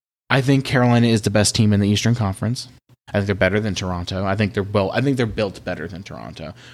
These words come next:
We don't have an Austin Matthews on our team. No one on our team is better than Austin Matthews. But our third and fourth lines are better. Our defense is far beyond better. Our goaltending is,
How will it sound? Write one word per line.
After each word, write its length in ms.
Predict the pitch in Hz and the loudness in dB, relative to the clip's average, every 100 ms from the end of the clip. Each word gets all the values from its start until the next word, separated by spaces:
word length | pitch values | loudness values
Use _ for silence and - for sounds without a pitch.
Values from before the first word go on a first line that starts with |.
| - | 2
We 80 | |
don't 140 | 190 180 | 4 4
have 140 | 165 | 4
an 80 | 151 | 4
Austin 280 | 127 - 117 | 4 4 2
Matthews 360 | 98 90 101 | 4 2 0
on 120 | 98 95 | 2 2
our 80 | |
team. 280 | 92 95 92 | 0 -2 2
No 140 | 104 113 | 2 4
one 160 | 107 | 2
on 140 | 98 92 | 2 0
our 60 | |
team 200 | 90 95 | -2 -2
is 100 | 95 | -4
better 220 | 101 104 87 | -4 -4 -4
than 140 | 87 | -4
Austin 280 | 85 - - | -4 -6 -8
Matthews. 380 | - - - - - - - - - - | -10 -12 -14 -14 -18 -20 -20 -20 -10 0
But 80 | 151 | 2
our 100 | 147 | 4
third 260 | 151 143 | 4 2
and 120 | 139 | 2
fourth 280 | - 127 123 | 0 0 0
lines 280 | 123 113 107 | 0 0 0
are 60 | 101 | -2
better. 240 | 87 82 | -4 -2
Our 100 | 90 | -2
defense 460 | 110 110 107 101 - | 0 0 2 0 0
is 180 | 92 - - | -2 -6 -4
far 500 | - 107 101 98 - - - | 2 4 4 2 -2 -14 -6
beyond 420 | 104 101 101 95 | 0 2 4 2
better. 220 | 90 82 80 | 0 -2 0
Our 120 | 113 | 0
goaltending 800 | 107 95 95 - 80 82 80 71 | 0 2 2 0 -4 -4 -6 -4
is, 320 | 80 78 - | -6 -6 -10